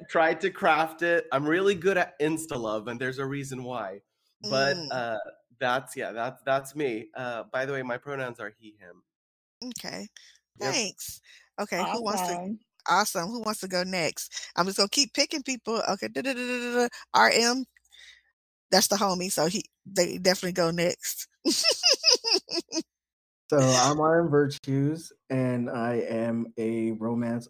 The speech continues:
Speaker 4: author. Um, I currently have four books out and a fifth coming out, um, in the next month, which will be the third book in my flagship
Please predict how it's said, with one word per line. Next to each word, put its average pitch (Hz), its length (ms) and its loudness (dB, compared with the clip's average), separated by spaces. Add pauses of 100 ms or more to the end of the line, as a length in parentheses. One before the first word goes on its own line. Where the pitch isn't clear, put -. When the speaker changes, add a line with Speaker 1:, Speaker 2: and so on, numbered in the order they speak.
Speaker 4:
author. 120 500 -4 (560)
Um, 110 300 2
I 110 80 0
currently 113 260 -2
have 110 260 0 (480)
four 117 200 0
books 107 340 -6
out 101 280 -4 (140)
and 104 480 -4 (160)
a 113 140 -2
fifth - 1000 -6 (320)
coming 117 580 6
out, 101 500 0 (300)
um, 104 400 -2
in 117 100 4
the 113 80 2
next 113 360 2
month, 120 580 -2 (320)
which 110 260 -10
will 110 120 -2
be 101 440 -2
the - 140 -4
third 107 300 -2
book 110 240 -2
in 104 100 -2
my 104 200 -2
flagship 110 640 -2